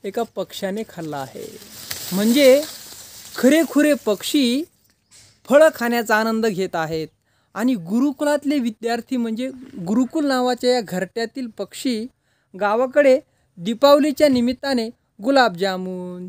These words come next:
चिवडा, बालुशाही हे पदार्थ खाण्याचा आनंद घेत आहेत. म्हणजे निसर्गातले पक्षी आनंदी आहेत आणि गुरुकुलातले पक्षीसुद्धा आनंदी आहेत.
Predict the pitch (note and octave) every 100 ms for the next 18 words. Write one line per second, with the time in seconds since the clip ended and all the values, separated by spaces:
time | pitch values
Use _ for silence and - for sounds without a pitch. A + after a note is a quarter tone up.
0 | - C#4 C4+ G#3+ F3+ F3 E3 E3+ A3 _
1 | _ B3 C4 C4 A#3+ - F#3 F3 E3+ E3
2 | F#3 _ _ _ - C#4+ A#3 G#3 A3 A#3+
3 | C#4 - E3 E3 D#3+ D3+ D3 D#3 D3+ C#3+
4 | C#3 C3+ C#3 - _ _ _ A3+ A#3 F#3
5 | G3 A3+ D4 C#4+ D4 D4 C4+ D4 - D4
6 | C#4 D4 C#4+ C#4 D4 - _ _ _ F3+
7 | F3 D3 G#3 D4 C#4 C#4 C4+ C4 A#3+ A#3
8 | A3+ G#3 F#3+ F#3 E3 E3 D3+ C#3 D3